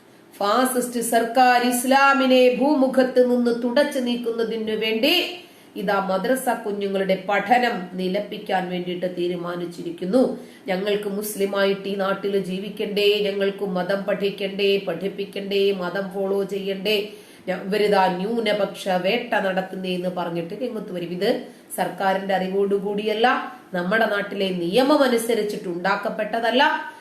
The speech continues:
എവിടെ നിന്നാണ് ഈ ഫണ്ടുകൾ വരുന്നത് എന്നറിയില്ല. ഇത്തരം കാര്യങ്ങൾ അന്വേഷിച്ച് കണ്ടെത്തി കഴിഞ്ഞാൽ നെഞ്ചിലിടിയും നിലവിളിയും ഒക്കെ നടത്തിയിട്ട് ഒരു കാര്യവുമില്ല. ഒരു നാട്ടിൽ ജീവിക്കുമ്പോൾ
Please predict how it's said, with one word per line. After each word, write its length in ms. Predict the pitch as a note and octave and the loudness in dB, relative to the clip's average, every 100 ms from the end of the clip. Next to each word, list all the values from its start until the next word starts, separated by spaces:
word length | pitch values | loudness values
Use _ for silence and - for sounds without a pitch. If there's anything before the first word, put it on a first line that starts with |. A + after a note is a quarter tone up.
| - G#3 | -12 -2
എവിടെ 340 | F#3+ A3+ B3+ | 0 2 2
നിന്നാണ് 400 | A#3 G#3+ G3 G3 | 2 0 0 0
ഈ 80 | F#3+ | -4
ഫണ്ടുകൾ 640 | - E3+ F#3+ A#3 G3 F3+ | -4 -6 0 0 0 0
വരുന്നത് 400 | E3+ F3+ G#3+ F#3+ | 0 -2 -2 -2
എന്നറിയില്ല. 1080 | F#3 F3 E3+ E3 F#3 B3+ A#3+ G#3+ C4+ D4 - - - - - | -2 -2 -4 -4 2 4 4 4 2 2 -4 -10 -20 -16 -12
ഇത്തരം 420 | F3+ A#3 G#3+ G3 F#3+ | -8 -4 -4 -4 -4
കാര്യങ്ങൾ 500 | F3+ G3 F#3 F#3 F3+ | -4 -4 -4 -4 -4
അന്വേഷിച്ച് 560 | E3+ F#3 A#3 A3+ F#3 F3+ - | -8 -4 -4 -4 -8 -10 -8
കണ്ടെത്തി 440 | E3+ F3+ - - - | -6 -4 -6 -8 -6
കഴിഞ്ഞാൽ 460 | F#3 F#3+ C#4 D4+ D4+ - - - | -2 2 2 2 -2 -12 -20 -10
നെഞ്ചിലിടിയും 840 | F#3+ F#3 F#3 G3+ F#3 F3 F3 F3 - | -6 -4 -4 -6 -6 -6 -6 -8 -10
നിലവിളിയും 720 | F3+ F3 E3+ F#3 F#3+ F3+ F3+ F3 | -4 0 0 0 -2 -6 -6 -8
ഒക്കെ 140 | - | -8
നടത്തിയിട്ട് 560 | E3 D#3+ E3 F3+ E3+ E3+ | -6 -6 -6 -6 -6 -6
ഒരു 240 | F3 F3 | -6 -6
കാര്യവുമില്ല. 560 | E3+ E3 F3+ F3+ E3 E3 | -8 -8 -6 -6 -6 -6
ഒരു 200 | D#3+ F3 | -6 -8
നാട്ടിൽ 600 | E3+ D#3+ E3 - F3+ E3+ | -8 -10 -10 -6 -6 -6
ജീവിക്കുമ്പോൾ 640 | E3 E3 E3+ F#3+ F#3 D4+ | -8 -10 -10 -6 2 2